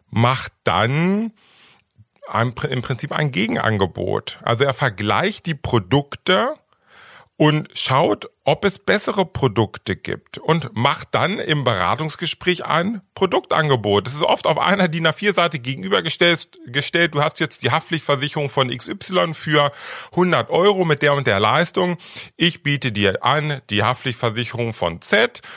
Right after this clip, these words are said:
kostet dich nur siebenundachtzig Euro und hat sogar noch bessere Leistung. Also es ist sehr stark, dreht sich alles um die Produkte. Das Ganze funktioniert,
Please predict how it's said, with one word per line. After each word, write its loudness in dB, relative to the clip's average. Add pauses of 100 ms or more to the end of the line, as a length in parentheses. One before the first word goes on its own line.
kostet 0
dich -4
nur 0 (220)
siebenundachtzig 0
Euro 4
und 2
hat 0
sogar 2
noch -2
bessere -2
Leistung. -4
Also -4
es -12
ist -12
sehr 0
stark, -2 (760)
dreht 2
sich -2
alles -2
um -2
die -4
Produkte. -2 (1800)
Das -2
Ganze 0
funktioniert, -2